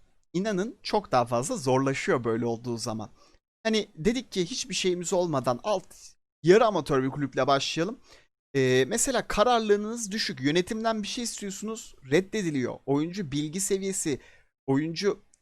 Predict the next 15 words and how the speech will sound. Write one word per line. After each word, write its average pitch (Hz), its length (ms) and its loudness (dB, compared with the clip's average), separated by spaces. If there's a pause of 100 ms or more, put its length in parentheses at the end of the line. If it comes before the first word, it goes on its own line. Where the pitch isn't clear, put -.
(100)
e, 135 60 -2 (1000)
genç 196 260 2
oyuncu 131 260 -2
bilgi 127 180 -6
seviyesi 127 400 -6
çok 254 220 0
aşağıda. 160 460 2
Oyuncuya 147 380 0
baktığınız 185 400 2
zaman 202 300 0
göremiyorsunuz. 135 680 0
Oyuncuyu 139 360 -4
çağırmanız 147 600 4
lazım 123 340 4
kulübe. 120 380 -4